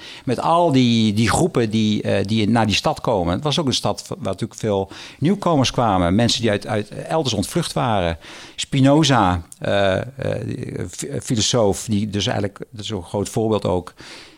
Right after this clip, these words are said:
die in zekere zin ook de verlichting, eh, eh, in zijn filosofie heeft beschreven. Eh, st-, ook standbeeld staat er ook, wordt ook geëerd. Maar dat was eigenlijk een gewoon Portugese Jood, die er gewoon daar vervolgd werd, eh, de hele familie, en toen hier naartoe gekomen is.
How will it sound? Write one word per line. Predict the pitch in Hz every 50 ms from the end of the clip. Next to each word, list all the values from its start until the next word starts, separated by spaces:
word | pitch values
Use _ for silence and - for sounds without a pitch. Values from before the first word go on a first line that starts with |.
| _ _ -
die | 110 104
in | 95
zekere | - 107 92 - 101 -
zin | 107 92 95
ook | 87 -
de | -
verlichting, | - - 107 101 123 - - - 110 101 95 92 95 -
eh, | - 98 95 95 95 98 101 101 101 - - 101 101
eh, | - 120 120 131
in | 143 110 98
zijn | 95 98
filosofie | - - 95 92 - - - 120 107
heeft | 98 92 90
beschreven. | 98 - - - 101 92 90 87 90 92 95 92 - -
Eh, | 101 95 92 92 98 104
st-, | 107 - - -
ook | - - 101 90
standbeeld | - - 110 110 113 107 107 101 92 85
staat | - - 104 92 90 92 -
er | 95
ook, | 90 92 90 90 110 110 107
wordt | - 98 95 92
ook | 85 -
geëerd. | - - 123 113 107 98 - - -
Maar | - - - - - - -
dat | 139 131 123
was | 120 110
eigenlijk | 127 101 98 104 92 98
een | 98
gewoon | - - 107 92 -
Portugese | - 101 - - 117 113 113 110 - - 156
Jood, | 165 180 165 120 - - -
die | 120 110 104
er | 113 107
gewoon | 101 107 104
daar | 113 123 135 127
vervolgd | 98 90 131 151 165 151 - -
werd, | 127 110 98 98 95 -
eh, | 113 107
de | 107 110
hele | 110 113 104
familie, | - 117 107 127 139 123 107 101
en | 101
toen | 104 - 107 107
hier | 101 113 107
naartoe | 98 - - 175 151
gekomen | 143 - - 120 104 92 85 82
is. | 82 -